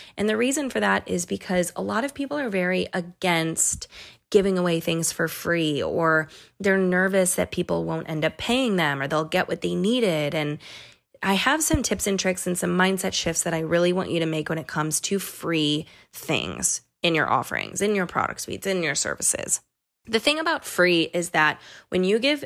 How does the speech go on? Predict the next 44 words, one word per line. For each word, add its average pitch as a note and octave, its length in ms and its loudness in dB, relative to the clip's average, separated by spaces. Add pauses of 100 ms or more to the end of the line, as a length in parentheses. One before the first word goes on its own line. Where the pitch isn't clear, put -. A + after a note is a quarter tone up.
somebody F3+ 760 0
answers D#3+ 560 0
for D#3+ 180 -4
free, D#3 520 -2 (280)
I G3+ 100 4
don't C#4 180 2
want D#4+ 180 -2
you A3+ 120 0
to G#3+ 80 4
give F3 440 2 (100)
everything D#3 1040 -2 (320)
away. C3 500 0 (640)
I G3+ 120 4
want B3 240 0
you D#4 80 2
to D4 100 2
give F#3+ 240 2
away F3 440 4 (320)
enough. F3+ 680 0 (420)
Enough G#3 540 2
that A3+ 260 2
the F#3 100 4
D F#3+ 360 2
I A3 200 4
Y E3 340 2
person B3 680 0 (240)
can G3+ 300 0
go F3+ 340 4
run A3 320 2
with B3 240 2
it. A#3 240 2
They're D#3 260 -2
resourceful F#3 680 0
enough F3 380 -2
to - 120 -4
Google B3+ 440 2
everything A3 680 0
and - 100 -6
to F3 60 -10
find F#2 240 -4
the - 160 -8
answers A3+ 800 0
and - 140 -6
to - 80 -12